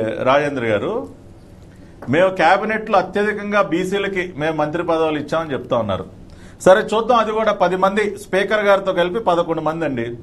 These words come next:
పది మంది క్యాబినెట్ మంత్రులు వార్-, వా-, ఈ క్యాబినెట్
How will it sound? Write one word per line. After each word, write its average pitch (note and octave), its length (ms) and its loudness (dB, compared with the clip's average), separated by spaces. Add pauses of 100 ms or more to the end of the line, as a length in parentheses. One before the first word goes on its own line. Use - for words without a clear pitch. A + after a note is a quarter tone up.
(1000)
పది G#3 220 6
మంది B3 260 4
క్యాబినెట్ G#3+ 460 2
మంత్రులు G3+ 400 2 (540)
వార్-, F#3+ 360 6 (140)
వా-, E3 180 4 (220)
ఈ - 20 -2 (160)
క్యాబినెట్ G#3+ 540 2